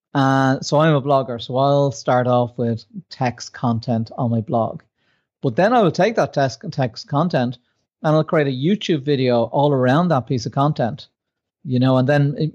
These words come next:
I, I've started recently creating some audio content because people like seeing it on audio as well. So yeah, define what's your core way of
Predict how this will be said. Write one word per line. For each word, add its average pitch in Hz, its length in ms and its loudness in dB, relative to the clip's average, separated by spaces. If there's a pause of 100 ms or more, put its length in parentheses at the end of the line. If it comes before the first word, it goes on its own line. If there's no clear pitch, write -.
I, 135 240 0
I've 131 180 2
started 135 320 0
recently 131 400 -4 (100)
creating 123 340 -2
some 131 220 -4
audio 175 380 0
content 120 640 -2
because 120 260 -10
people 117 220 -8
like 120 280 -2 (360)
seeing 123 260 0
it 120 40 2
on 123 180 0
audio 135 420 2
as 117 120 -4
well. 131 380 -2 (160)
So - 140 -2
yeah, 165 240 4
define 170 420 -2
what's 175 200 -2
your 143 100 0
core 165 500 0 (340)
way 143 300 0
of 135 180 -2